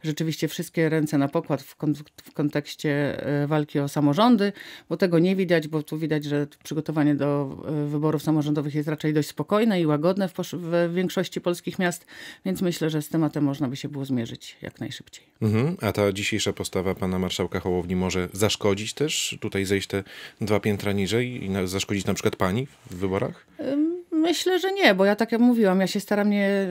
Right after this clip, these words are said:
Speaker 1: staram się być z dala od polityki. Yy, Polska dwa tysiące pięćdziesiąt jest na wspólnych listach tylko do Rady Miasta, sejmikowo jest, e, wszystko osobno,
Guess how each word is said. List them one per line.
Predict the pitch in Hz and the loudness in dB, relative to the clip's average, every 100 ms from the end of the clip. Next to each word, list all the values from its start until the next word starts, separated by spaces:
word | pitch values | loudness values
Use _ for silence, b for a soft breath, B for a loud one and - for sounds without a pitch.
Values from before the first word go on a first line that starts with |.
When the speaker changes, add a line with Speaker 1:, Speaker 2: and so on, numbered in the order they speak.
| 170 | -4
Speaker 1:
staram | - 202 190 | -4 -2 -2
się | 202 | 0
być | 190 175 | -2 0
z | |
dala | 190 185 | 4 4
od | 175 | 4
polityki. | - 185 156 160 - 175 190 202 | 2 0 0 -2 -2 -2 0 0
Yy, | - 185 185 180 180 180 180 170 | 0 0 0 2 2 2 2 0
Polska | 196 190 180 | -2 -2 -2
dwa | 180 | -2
tysiące | 180 185 180 | -2 -4 -4
pięćdziesiąt | 170 175 175 180 170 | -2 0 -2 -4 -4
jest | 170 | -2
na | 170 | -2
wspólnych | 165 - 180 160 | -4 -2 0 0
listach | 180 - 160 | -2 -4 -4
tylko | 175 165 165 | -4 -4 -2
do | 156 | 0
Rady | 156 | 0
Miasta, | 156 160 - 160 151 156 | 2 0 0 0 0 -2
sejmikowo | - 156 151 151 147 135 | -2 -2 0 -2 0 -2
jest, | 139 - - - | -4 -8 -12 -6
e, | 117 147 | -4 -4
wszystko | - 165 - | -6 -6 -4
osobno, | 147 165 160 208 | -2 0 0 0